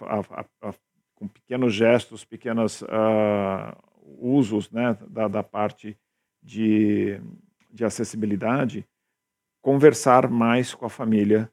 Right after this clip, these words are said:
ah, através da Siri. Então, assim, com certeza a transformação digital ela vem e pode ajudar em vários campos, de várias formas, O que precisa é a gente ter um,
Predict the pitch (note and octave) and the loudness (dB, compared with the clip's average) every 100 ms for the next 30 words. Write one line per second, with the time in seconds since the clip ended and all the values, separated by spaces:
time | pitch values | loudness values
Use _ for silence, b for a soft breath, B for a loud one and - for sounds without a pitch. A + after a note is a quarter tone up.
0 | _ - G#2+ G#2 G2+ G2 A2+ G2+ G2+ F#2+ | _ -6 0 2 2 0 -2 0 0 -2
1 | _ - A2 - F#2+ C#3 A2+ _ _ _ | _ -14 -14 -10 -12 -12 -20 _ _ _
2 | _ _ G2+ - A2+ A2+ A2 - G2+ G2 | _ _ -18 -2 2 2 2 -2 -4 -2
3 | F#2 - _ _ - G2 C3+ D3+ - B2 | -4 -10 _ _ -20 -18 -8 -8 0 -2
4 | - G#2 G2+ G2 F#2+ F#2+ F#2 G2+ G2 G#2+ | 0 0 0 0 0 -2 -4 -10 -12 -6
5 | G#2 F#2+ G#2 G2+ G2 - G2+ G2+ G2 F#2+ | -6 -6 -8 -10 -10 -8 -4 -2 -2 -4
6 | G#2+ G2+ F#2+ _ - - - G#2+ G#2+ G2 | -6 -6 -8 _ -20 -18 -4 -2 -2 -6
7 | G2+ G2+ G2 B2 A2 B2 A#2 G2+ - - | -6 -8 -8 -4 0 0 0 -4 -8 -14
8 | G2+ G#2+ _ _ _ _ _ _ - G2 | -12 -12 _ _ _ _ _ _ -20 -18
9 | - G2 A2 A2+ A#2+ G#2 - G2 G2+ A#2 | -12 -4 2 4 4 2 -2 -6 -4 -6
10 | B2+ _ _ _ _ _ - - - A2 | -10 _ _ _ _ _ -20 -20 -12 -12
11 | - A2+ A2+ A#2+ B2 - A2+ G#2 A2 - | -4 -2 2 0 0 -2 -2 -2 -6 -8
12 | A#2 A2 G#2 G2+ | -10 -6 -4 -4